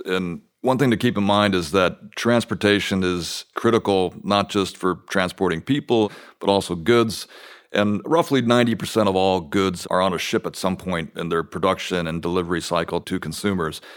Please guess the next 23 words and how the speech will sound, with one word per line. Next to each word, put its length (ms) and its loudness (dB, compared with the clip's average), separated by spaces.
So 120 -4
transportation 640 2
forms 380 2
a 80 0
very 220 2
critical 560 0
component 680 -4
of 400 -2
global 320 4
society. 840 0
And 400 -4
there 140 4
has 200 2
not 320 0
been 420 0
a 160 0
single 560 0
year 380 0
except 400 -4
two 160 -2
thousand 520 0
and 180 -4
eight 220 -2